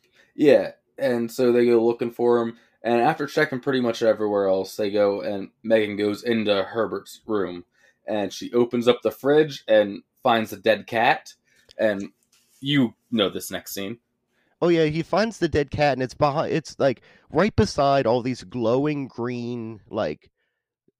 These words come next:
Speaker 2: bottles of, like, some kind of glowing green liquid. And, but at this point, we really have no idea what it is.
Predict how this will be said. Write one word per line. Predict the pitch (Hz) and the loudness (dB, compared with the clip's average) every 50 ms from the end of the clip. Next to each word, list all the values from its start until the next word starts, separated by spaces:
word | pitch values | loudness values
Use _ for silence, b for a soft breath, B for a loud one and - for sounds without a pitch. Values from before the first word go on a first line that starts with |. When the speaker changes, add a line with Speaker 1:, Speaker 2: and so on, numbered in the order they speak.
| - - | -16 -2
Speaker 2:
bottles | - 135 117 110 110 76 65 50 53 71 - - - - - - | 0 2 2 2 2 0 -2 -8 -10 -14 -16 -16 -18 -18 -6 -2
of, | 113 117 87 85 | -2 -2 0 0
like, | 113 107 90 - - 98 107 | -2 -2 -2 -6 -10 -16 -14
some | - - 185 180 180 | -8 -4 -4 -4 -2
kind | - 170 160 147 | -2 -4 -4 -4
of | 123 98 | -4 -6
glowing | - 127 131 127 131 131 123 | -4 -2 0 0 0 -2 -6
green | 110 117 123 117 107 | -6 -8 -8 -6 -6
liquid. | 101 92 101 107 - _ - 85 71 60 - - - - _ _ _ _ _ _ - - | -8 -6 -6 -6 -8 _ -8 -8 -8 -8 -10 -16 -20 -20 _ _ _ _ _ _ -6 -2
And, | 143 143 117 | -2 0 2
but | 143 151 131 120 | 2 2 2 2
at | 131 - | 2 2
this | 196 220 - | 0 0 2
point, | - 180 165 135 110 | 2 0 0 0 0
we | 135 135 | -2 -4
really | 123 120 131 131 127 117 | -4 -4 -2 -2 0 0
have | 110 98 | -2 -2
no | 104 113 117 120 117 | -2 -4 -2 -2 -2
idea | 110 87 104 110 110 | -2 -4 -4 -4 -4
what | 104 82 90 90 80 | -2 -2 -4 -4 -4
it | 82 82 | -4 -4
is. | 104 113 80 - - - - - - | -4 -4 -4 -6 -10 -16 -16 -18 -20